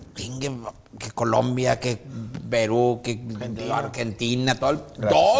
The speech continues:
Speaker 1: yo
Speaker 3: Argentina.
Speaker 1: creo que todo, todo donde hablan español. Y luego, ¿cómo es posible que te vaya a veces mal? A, a mí me
Speaker 2: En Torreón.
Speaker 1: A mí cuando se me
Speaker 3: <laughs> En
Speaker 1: así,
Speaker 3: Torreón, no,
Speaker 1: pero
Speaker 3: ya
Speaker 1: cuando,
Speaker 3: nada
Speaker 1: cuando
Speaker 3: más.
Speaker 1: me va mal a mí, A, a mí, en lugar de que, "Ay, ya no", no, a mí se me para.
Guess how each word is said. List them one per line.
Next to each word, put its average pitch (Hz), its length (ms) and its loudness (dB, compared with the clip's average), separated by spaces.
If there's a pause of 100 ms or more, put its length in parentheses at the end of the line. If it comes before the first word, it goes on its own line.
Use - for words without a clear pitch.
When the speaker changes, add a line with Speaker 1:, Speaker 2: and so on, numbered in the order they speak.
(120)
Speaker 1:
yo 190 100 4
Speaker 3:
Argentina. 175 60 0
Speaker 1:
creo 226 140 -4
que 220 120 0
todo, 180 540 4
todo 190 200 4
donde 170 180 2
hablan 175 200 4
español. 143 440 2 (680)
Y 123 120 -2
luego, 135 200 2
¿cómo 170 240 -2
es 170 60 -6
posible 156 480 -4
que 147 100 -6
te 117 160 -8
vaya 117 260 -2
a 131 40 -4
veces 123 420 -8
mal? 107 480 -2 (1200)
A, 143 60 -8
a 123 60 -2
mí 123 120 -4
me 131 440 -6 (340)
Speaker 2:
En 143 140 -2
Torreón. 135 340 0
Speaker 1:
A - 80 -4
mí 123 120 -4
cuando 147 220 4
se 139 120 4
me 120 40 4
Speaker 3:
<laughs> - 20 6
En 117 60 6
Speaker 1:
así, 110 120 2
Speaker 3:
Torreón, 113 380 4
no, 117 40 -2
Speaker 1:
pero 135 160 6
Speaker 3:
ya 127 60 2
Speaker 1:
cuando, 131 180 4
Speaker 3:
nada 127 100 -2
Speaker 1:
cuando 131 200 2
Speaker 3:
más. 123 40 -2
Speaker 1:
me 127 80 2
va 135 140 6
mal 175 180 2
a 185 60 2
mí, 165 260 -2 (720)
A, - 240 -8
a 120 40 0
mí, 123 280 0
en 131 140 4
lugar 123 360 2
de 160 140 0
que, 131 340 0 (420)
"Ay, 214 360 0
ya 175 120 2
no", 147 280 0
no, 87 140 -10
a - 80 -14
mí 95 120 -10
se 131 140 -6
me 143 120 -6
para. - 320 -10